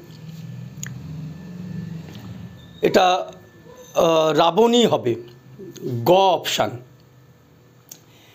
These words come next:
বিভক্তি এবং অনুসর্গ থেকে শব্দ গঠনের ভঙ্গি বা বৈশিষ্ট্যকে কি বলে? আঠেরো নম্বর কোস-, আহ, question, এটা শব্দরূপ বলে,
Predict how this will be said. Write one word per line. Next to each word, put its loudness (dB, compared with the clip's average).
বিভক্তি 4
এবং 4
অনুসর্গ 6
থেকে 2
শব্দ 2
গঠনের 4
ভঙ্গি 4
বা 4
বৈশিষ্ট্যকে 4
কি 4
বলে? 2
আঠেরো 4
নম্বর 4
কোস-, 0
আহ, 6
question, 2
এটা 2
শব্দরূপ 4
বলে, 0